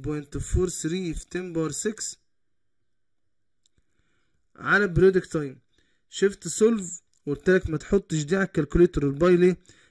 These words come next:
لأن الإجابات كلها فيها باي. فشيفت سولف هتطلع لك one point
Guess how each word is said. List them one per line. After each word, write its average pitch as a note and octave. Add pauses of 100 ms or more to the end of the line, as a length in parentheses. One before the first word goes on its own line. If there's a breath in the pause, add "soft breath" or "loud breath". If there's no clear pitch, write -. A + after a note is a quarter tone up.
(100)
لأن D3+
الإجابات D#3+
كلها F#3
فيها F3+
باي. D3+ (520 soft breath)
فشيفت D3
سولف F#3
هتطلع D3+
لك F#3
one F#3+
point F#3+